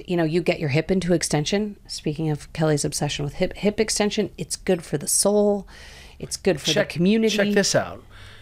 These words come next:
Speaker 2: We were working with, uh, an elite military force in the Army called Delta. And when they have a lot of disordered sleep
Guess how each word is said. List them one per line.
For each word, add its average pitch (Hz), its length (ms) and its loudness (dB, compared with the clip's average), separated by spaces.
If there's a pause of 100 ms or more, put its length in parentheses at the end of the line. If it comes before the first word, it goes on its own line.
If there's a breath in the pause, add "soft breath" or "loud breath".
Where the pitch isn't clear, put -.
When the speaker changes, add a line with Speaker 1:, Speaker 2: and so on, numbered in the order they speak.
(180 loud breath)
Speaker 2:
We 170 160 4
were 170 180 6
working 131 360 2
with, 117 560 -4
uh, 113 400 -6 (120)
an 127 120 -2
elite 139 200 2
military 123 400 0
force 110 520 -4 (300)
in 127 100 2
the 123 60 4
Army 113 240 0
called 107 240 -2
Delta. 107 440 -2 (600 loud breath)
And 127 140 4
when 117 160 4
they 139 220 4
have 131 300 2
a 117 40 -2
lot 120 280 0
of 113 100 -6
disordered 113 460 -2
sleep 120 420 -2